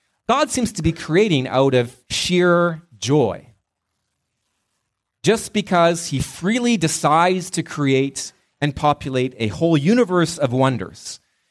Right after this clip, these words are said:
And then he sits back to rejoice in the work of his hands.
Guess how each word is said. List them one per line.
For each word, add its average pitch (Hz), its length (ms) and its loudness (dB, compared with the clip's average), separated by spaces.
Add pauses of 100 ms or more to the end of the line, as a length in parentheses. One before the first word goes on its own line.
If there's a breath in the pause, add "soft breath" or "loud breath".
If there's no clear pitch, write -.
(340)
And 143 120 2
then 226 160 2
he 208 100 2
sits 190 300 -2
back 120 500 -2 (140)
to 143 100 -2
rejoice 139 600 2
in 131 200 0
the 117 80 2
work 117 460 -2 (140)
of 101 120 -2
his 101 260 -2
hands. 87 600 -6